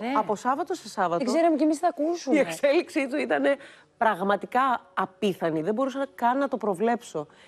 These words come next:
Speaker 2: Επίσης, είπα και άλλα πράγματα για τον Πάνο, τα οποία θέλω έτσι να ξαναθυμηθούμε. Είπα από το πρω-,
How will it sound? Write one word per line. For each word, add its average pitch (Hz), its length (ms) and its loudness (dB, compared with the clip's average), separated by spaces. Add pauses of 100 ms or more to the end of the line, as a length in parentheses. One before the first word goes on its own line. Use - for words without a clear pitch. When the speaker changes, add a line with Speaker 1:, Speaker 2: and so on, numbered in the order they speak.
(160)
Speaker 2:
Επίσης, 220 600 0
είπα 330 200 -2
και 320 120 0
άλλα 359 160 4
πράγματα 165 320 0
για 156 120 0
τον 156 120 -6
Πάνο, 156 240 -4
τα 175 100 -8
οποία 226 260 -6
θέλω 247 240 -2
έτσι 247 260 -2
να 247 100 -6
ξαναθυμηθούμε. 208 840 -4 (280)
Είπα 311 160 2
από 254 80 0
το 269 140 2
πρω-, 269 260 2